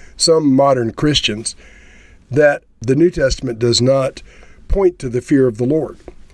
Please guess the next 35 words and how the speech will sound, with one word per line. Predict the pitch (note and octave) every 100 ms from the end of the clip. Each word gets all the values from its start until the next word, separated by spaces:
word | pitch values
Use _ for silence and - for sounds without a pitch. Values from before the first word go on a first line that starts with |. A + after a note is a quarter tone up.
| - - - -
Well, | D3+ D#3+
it | D#3 D3
is, | C#3 - -
it's | B2
just | - D3 C#3+
not | C#3 C3+
true, | - G#3+ D3 A#2
because | C3 D#3+ C3 A#2+
Jesus | - C#3+ D3+ C3 -
Himself | B2+ A#2+ A2+ - A#2+ A2 - _ - - _
talks | - C#3+ D3+ C#3
about | A#2+ A2
the | A#2+
Lord | A2 A2+ B2+
and | B2+
said | - A2+
He | D3+ D#3
is | D3
the | C3+
one | C3+ C3+
who | A#2 B2
should, | - A#3 D4+ - - -
we | B2 C3+
should | - C4+ B3
fear, | - A2+ G2+ B2 - - - -
because | - D3+ C#3
He | D#3
has | D3+ C#3+
the | - -
power | - E3 F#3 C#3 C3+ _ _ _ _
to | D3
throw | C#3 F3 F3
us | E3+
into | E3 D3+ C3
hell. | E3+ G#3+ A#2